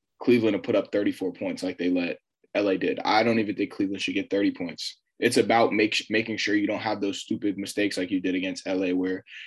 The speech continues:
you get two long touchdowns that are just coverage problems, are just like, "Oh, whose man was that? Who was deep?" You know, whatever. It'll be interesting to see if that happens. I think it will. I think a lot of the,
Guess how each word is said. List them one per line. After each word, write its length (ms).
you 80
get 180
two 560
long 300
touchdowns 600
that 260
are 100
just 180
coverage 420
problems, 420
are 100
just 220
like, 280
"Oh, 440
whose 200
man 220
was 100
that? 160
Who 80
was 180
deep?" 340
You 120
know, 160
whatever. 500
It'll 160
be 160
interesting 360
to 60
see 200
if 100
that 120
happens. 520
I 160
think 180
it 100
will. 360
I 80
think 240
a 40
lot 280
of 140
the, 300